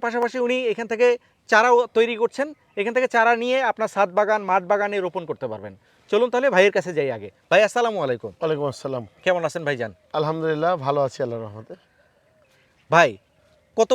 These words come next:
Speaker 1: বছর থেকে এই মালটা নিয়ে কাজ করতেছেন?
Speaker 2: না, মালটা নিয়ে তো এগারো বছর কাজ করছি, এগারো বছর ওভার হলো আর কি।
Speaker 1: আচ্ছা, এই যে এত পরিমাণে মালটা, এই গাছগুলো আসলে কিভাবে পরিচর্যা করেন ভাই? কোনো ম্যাজিক আছে কি না?
Speaker 2: না, কোনো ম্যাজিক নাই, সহজেই পরিচর্যা করি।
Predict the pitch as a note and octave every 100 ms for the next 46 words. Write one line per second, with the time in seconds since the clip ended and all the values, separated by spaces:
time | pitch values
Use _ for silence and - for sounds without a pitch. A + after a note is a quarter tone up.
0 | A3+ B3+ - B3 B3 A3+ G#3+ G3 F3 F#3+
1 | F#3+ F3+ C#3+ - B2 - - G2 _ _
2 | _ - A3 G#3+ A3 A#3+ A#3+ C4 B3+ A3+
3 | F3+ F3+ E3+ D#3 - D#3+ - C3+ - C3
4 | - C3+ C#3+ C#3 - D3 C#3 D3 D3+ A2
5 | G#2+ G#2 _ G#2+ - _ _ _ _ _
6 | - F#3 E3+ - B3+ A#3+ B3+ A#3 C4+ C4+
7 | B3 A3+ G#3 F#3+ D#3+ B2+ G2 F#2+ _ _
8 | _ _ _ F#3 G#3 A3 A3+ A3 _ _
9 | _ B2+ D#3 E3+ G3+ A#3 G#3+ B3 - A3
10 | A#3 B3 A3+ G#3 F#3+ D#3+ D3 C#3+ C3+ B2
11 | B2 - F#3 F#3 C#3+ D3+ A3+ A3 F#3 C#3
12 | G2+ E2+ _ G3 G3+ A#3+ A#3 F3+ F3+ G3
13 | C#4+ C#4 - D#3+ E3 F3 D#3+ D#3+ E3 D3
14 | D3+ - C#3+